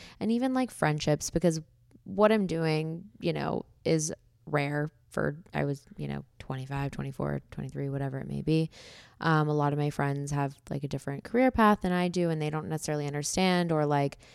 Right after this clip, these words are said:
even dealing with just, like, mental health issues, people are like, "Oh, you're perfect, like, you're skinny." And I'm like, "Mm, I have body dysmorphia," but, like, you don't care because, like, you just see me as one way. And it's just understanding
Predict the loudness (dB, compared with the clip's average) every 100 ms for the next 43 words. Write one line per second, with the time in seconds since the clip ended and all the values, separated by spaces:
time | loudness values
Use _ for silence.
0 | -20 _ -2 0 0 0 -2 -2 -2 -2
1 | 0 2 4 2 0 -6 -16 -4 0 0
2 | 0 0 0 -2 -4 -2 0 2 2 0
3 | 0 0 0 -2 0 0 2 4 6 6
4 | 4 2 0 0 -2 0 2 4 4 4
5 | 0 0 0 -6 -20 -12 -2 0 2 2
6 | 4 6 6 6 4 4 2 0 -4 -4
7 | 0 0 0 0 -2 0 2 2 4 4
8 | 4 4 0 0 0 2 4 6 6 4
9 | 2 4 6 6 4 4 6 6 6 2
10 | 4 2 2 2 2 2 0 0 -4 -2
11 | -4 -2 -2 -2 0 2 4 6 4 4
12 | 4 0 -6 -18 -6 0 0 2 0 0
13 | -2 0 0 -2 0 0 0 2 4 4
14 | 0